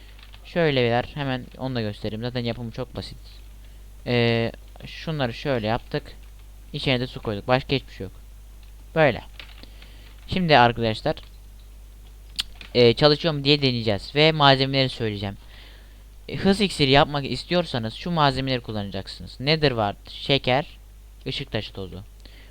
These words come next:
Bu hız, yani bu otomatik olduğu için size hız, e, yapıyor. Bir buçuk dakika. Bu arada buraya, e, şey koymadım.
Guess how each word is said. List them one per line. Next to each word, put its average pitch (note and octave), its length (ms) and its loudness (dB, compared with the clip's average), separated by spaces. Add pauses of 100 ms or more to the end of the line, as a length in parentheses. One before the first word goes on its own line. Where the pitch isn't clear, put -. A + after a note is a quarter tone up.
(120)
Bu F#3+ 140 0
hız, G3 320 0 (220)
yani B2 380 0
bu E3+ 400 0
otomatik D#3 440 -2
olduğu E3 220 2
için D#3 360 -4 (480)
size F3 220 2
hız, D#3+ 400 0
e, A#2 80 4
yapıyor. B2+ 640 2
Bir D3 100 2
buçuk - 220 -12
dakika. A#2 300 -2
Bu B2+ 60 0
arada B2+ 220 4
buraya, B2+ 340 2 (520)
e, G#2+ 100 -8
şey B2+ 180 0
koymadım. A#2 480 -4